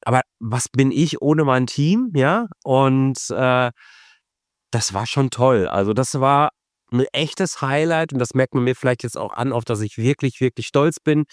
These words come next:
Wir hatten gestern übrigens erst unsere Weihnachtsfeier. Da hat uns Steffi dann auch schon, äh, begleitet, die war dabei. Steffi wird im Januar als Assistenz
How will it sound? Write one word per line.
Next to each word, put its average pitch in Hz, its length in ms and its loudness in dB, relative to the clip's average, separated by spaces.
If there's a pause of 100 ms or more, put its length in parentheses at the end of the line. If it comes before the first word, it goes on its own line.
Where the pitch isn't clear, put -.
(220)
Wir 131 60 2
hatten 156 160 4
gestern 160 360 4
übrigens 131 400 2
erst 127 360 0 (580)
unsere 117 340 2
Weihnachtsfeier. 143 1000 0 (600)
Da 113 140 0
hat 123 140 -2
uns 104 200 -2
Steffi 160 380 0
dann 147 220 2
auch 120 200 -2
schon, 139 460 0
äh, 120 200 0
begleitet, 123 720 2
die 117 120 -2
war 110 100 4
dabei. 117 540 2
Steffi 120 480 -2
wird 104 240 0
im 98 140 -6
Januar 107 420 2
als 101 160 -2
Assistenz 151 760 -4